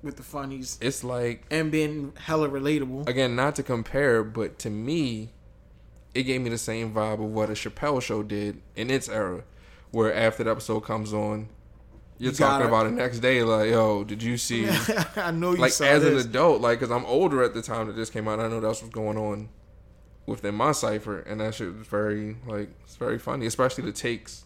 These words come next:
Speaker 2: the takeaways that people take from
Speaker 1: And the different angles of
Speaker 2: Yeah.
Speaker 1: funny. Like, you might have been tripping off something that I didn't even peep.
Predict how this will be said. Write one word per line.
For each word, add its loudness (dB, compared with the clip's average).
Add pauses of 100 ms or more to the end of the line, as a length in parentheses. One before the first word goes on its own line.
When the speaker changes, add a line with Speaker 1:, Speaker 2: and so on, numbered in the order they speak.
(180)
Speaker 2:
the -8
takeaways -2
that -10
people -8
take -8
from -12 (440)
Speaker 1:
And -6
the -2
different -2
angles -2
of 2
Speaker 2:
Yeah. 2
Speaker 1:
funny. 0
Like, -2 (120)
you 0
might 4
have 4
been -2
tripping -4
off -4
something -4
that -4
I 0
didn't 0
even -8
peep. -2